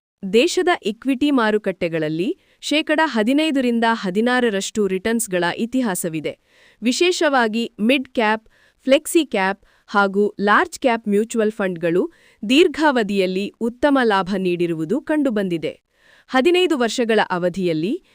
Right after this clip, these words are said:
ನೀವು ಒಟ್ಟು ಇಪ್ಪತ್ತೇಳು ಲಕ್ಷ ರೂಪಾಯಿ ಹೂಡಿಕೆ ಮಾಡುತ್ತೀರಿ. ಅದೇ ಹಣ ಮಾರುಕಟ್ಟೆಯ ಶೇಕಡ ಹದಿನೈದರಷ್ಟು ಸಂಯೋಜಿತ ಲಾಭದೊಂದಿಗೆ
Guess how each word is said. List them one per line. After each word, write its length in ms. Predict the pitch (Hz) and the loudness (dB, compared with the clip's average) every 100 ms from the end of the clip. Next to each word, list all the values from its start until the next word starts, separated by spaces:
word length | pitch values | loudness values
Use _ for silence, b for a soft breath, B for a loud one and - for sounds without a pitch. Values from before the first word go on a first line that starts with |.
| b b | b b
ನೀವು 320 | 240 269 262 | 2 2 2
ಒಟ್ಟು 520 | - 220 220 285 285 - | 4 4 4 -2 -2 -2
ಇಪ್ಪತ್ತೇಳು 640 | 226 233 349 339 269 254 262 | -6 -2 -2 0 0 2 2
ಲಕ್ಷ 280 | 220 - 226 | 0 -2 -2
ರೂಪಾಯಿ 360 | 196 170 185 190 | -2 -2 -2 -2
ಹೂಡಿಕೆ 440 | 196 185 165 202 | -2 -4 -4 -2
ಮಾಡುತ್ತೀರಿ. 640 | 240 240 202 - 156 135 - b b b 185 | 0 2 0 -4 -8 -8 -16 b b b -4
ಅದೇ 260 | 190 277 | 0 0
ಹಣ 260 | 330 247 196 247 - b b | 0 0 0 -2 -6 b b
ಮಾರುಕಟ್ಟೆಯ 720 | 214 240 330 302 277 247 226 214 208 | 2 2 2 0 -2 0 2 0 0
ಶೇಕಡ 420 | - 226 247 262 226 | -2 2 2 2 0
ಹದಿನೈದರಷ್ಟು 840 | 202 175 220 277 254 220 202 202 | -2 -2 0 0 0 -2 -2 -4
ಸಂಯೋಜಿತ 580 | 190 175 185 226 226 220 185 | -4 -4 0 2 0 -2 -4
ಲಾಭದೊಂದಿಗೆ 840 | 165 160 170 160 170 240 190 | -2 -4 -4 -4 -4 0 0